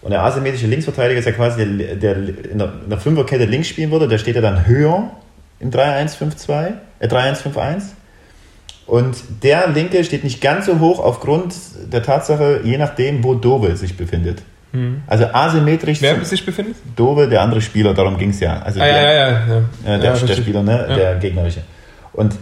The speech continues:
Speaker 1: sozusagen asymmetrisch zum anderen rechten Mittelfeld, in dem Moment Mittelfeldspieler oder rechten Verteidiger,
Speaker 2: Weil der nach unten geschoben
Speaker 1: weil der
Speaker 2: hat.
Speaker 1: quasi im drei eins,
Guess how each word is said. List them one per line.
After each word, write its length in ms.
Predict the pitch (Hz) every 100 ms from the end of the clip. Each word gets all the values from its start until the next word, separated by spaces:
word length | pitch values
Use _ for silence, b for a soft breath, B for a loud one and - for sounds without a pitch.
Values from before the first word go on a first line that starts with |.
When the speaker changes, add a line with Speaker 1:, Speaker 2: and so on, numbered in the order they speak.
| 107
Speaker 1:
sozusagen 360 | 110 127 127 117 127
asymmetrisch 720 | 156 180 156 151 170 156 -
zum 220 | 135 120 -
anderen 420 | 131 190 196 170
rechten 680 | 151 185 - 185 196 202 127
Mittelfeld, 600 | 170 185 180 165 165 -
in 120 | -
dem 140 | 147 156
Moment 240 | 151 156
Mittelfeldspieler 540 | 160 170 165 - 170 147
oder 120 | 117
rechten 260 | 131 - 127
Verteidiger, 640 | 113 - 139 175 196 202
Speaker 2:
Weil 140 | - -
der 80 | 120
nach 140 | 120
unten 240 | 123 123 120
geschoben 180 | 117
Speaker 1:
weil 100 | 107 110
der 160 | 127
Speaker 2:
hat. 100 | 135
Speaker 1:
quasi 280 | 139 139 139
im 320 | 113 117 101
drei 120 | 113 135 127
eins, 340 | 135 -